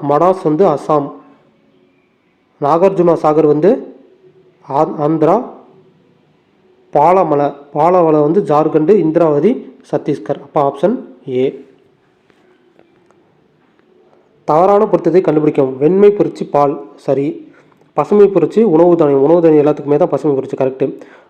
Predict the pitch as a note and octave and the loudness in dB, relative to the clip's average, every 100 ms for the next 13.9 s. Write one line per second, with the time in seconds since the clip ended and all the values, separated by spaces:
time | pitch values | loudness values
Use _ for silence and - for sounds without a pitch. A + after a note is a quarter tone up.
0 | - F3 F#3 E3 F#3 D#3 D#3+ G3 G3 C#3+ | 0 2 2 0 0 2 4 2 2 0
1 | E3 G3 E3 D3+ A3+ - F3+ F3 E3 D3 | 2 2 0 -2 -6 -2 -4 0 0 2
2 | C#3 C3 B2+ C3 - C3+ C#3+ F3 D#3 - | 0 -2 -2 -4 -6 -4 -2 0 -2 0
3 | D3 C#3 F#3+ D#3+ E3+ C#3 C3 C#3 F3+ F3 | -2 2 2 2 0 0 2 2 2 2
4 | D3 C3+ C#3 C3+ D3 E3+ D3+ - C3+ C3+ | 0 0 0 -2 2 2 2 -2 -4 -4
5 | C3+ C#3+ B3+ - - - _ C3+ C3+ C#3 | -2 -2 -2 -4 -18 -20 _ -4 0 -2
6 | D#3+ C#3 D3 D3 - - - C#3 - - | -2 -2 -2 -2 -6 -6 -8 -8 -14 -20
7 | _ _ _ _ _ _ _ _ _ _ | _ _ _ _ _ _ _ _ _ _
8 | _ _ _ _ _ _ _ D3+ G3 G3 | _ _ _ _ _ _ _ 2 2 4
9 | G#3 E3+ F3+ F#3+ E3 E3+ E3 D#3 F#3+ C#3+ | 4 4 4 2 2 4 4 2 0 2
10 | E3+ F3 E3 A3 B3 - - - D3 - | 0 0 0 0 0 -4 -14 -12 -8 0
11 | A3+ A3+ F3+ F3+ F3+ E3+ D#3+ E3 F#3+ D#3+ | 2 4 4 4 4 4 2 4 4 4
12 | D3+ D#3 D#3 D3+ C#3 C3+ C#3+ D3+ E3+ F3 | 2 0 0 0 -2 -2 -2 -2 2 2
13 | D3+ E3 D#3+ D3+ F#3 C#3+ D#3 D#3 - | 2 0 0 0 0 0 0 -2 0